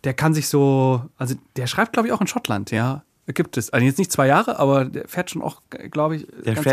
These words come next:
Speaker 1: gerne
Speaker 2: regelmäßig nach Schottland, hab ich auch schon mal gehört, auf
Speaker 1: Ja,
Speaker 2: jeden
Speaker 1: der,
Speaker 2: Fall.
Speaker 1: der fährt,
Speaker 2: Ja.
Speaker 1: der fährt ganz gerne weg zum Schreiben. Total clever eigentlich. Und der, der kann halt echt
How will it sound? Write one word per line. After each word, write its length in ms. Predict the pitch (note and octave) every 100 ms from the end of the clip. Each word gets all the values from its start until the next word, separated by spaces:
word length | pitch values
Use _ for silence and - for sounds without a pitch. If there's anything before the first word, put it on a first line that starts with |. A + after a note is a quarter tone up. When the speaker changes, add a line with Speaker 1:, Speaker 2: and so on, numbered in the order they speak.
| B2
Speaker 1:
gerne 20 |
Speaker 2:
regelmäßig 380 | C3 C#3+ B2+ A2
nach 140 | A#2
Schottland, 360 | - A#2 G2 F#2+
hab 80 |
ich 80 | G#2+
auch 80 | -
schon 120 | -
mal 40 | G2+
gehört, 260 | F#2+ G#2
auf 40 | -
Speaker 1:
Ja, 120 | G3+
Speaker 2:
jeden 60 | G3
Speaker 1:
der, 80 | C3+
Speaker 2:
Fall. 60 |
Speaker 1:
der 100 | C3+
fährt, 140 | - F3+
Speaker 2:
Ja. 80 | F2+
Speaker 1:
der 100 | D3
fährt 160 | F3+ -
ganz 140 | D#3
gerne 180 | E3+ D3+
weg 160 | E3
zum 120 | - B2+
Schreiben. 320 | - G#2+ G#2+
Total 220 | - D3+
clever 260 | D3+ E3 D3
eigentlich. 260 | A#2 A2+ G#2+ - - - -
Und 140 | D3+ C3+
der, 460 | D3 D3+ D3 - _ - - _
der 120 | C#3
kann 240 | C#3 D#3 D#3
halt 120 | C#3+
echt 340 | D3+ - -